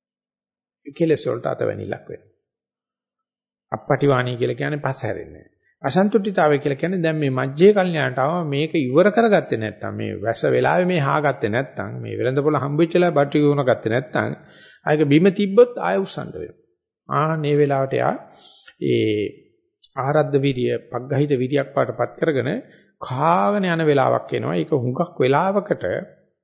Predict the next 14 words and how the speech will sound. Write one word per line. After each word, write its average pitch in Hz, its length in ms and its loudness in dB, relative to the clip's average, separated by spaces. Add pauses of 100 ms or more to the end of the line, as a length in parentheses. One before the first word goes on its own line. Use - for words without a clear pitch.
(480)
මේ 82 260 -14
සාමාන්‍ය 135 560 -2
බුද්ධියට 127 340 -2
දාලා 123 240 2
ගත්තොත් 123 380 -2
වෙන්නේ 139 340 2
රිට්‍රීට් 143 420 0
එකක් 117 200 0
වගේ 117 180 -2
වෙලාවකට 107 320 -4
තමයි. 110 200 -8
මොකද, 113 240 -2
අ, - 640 -4 (160)
නිතර 139 460 2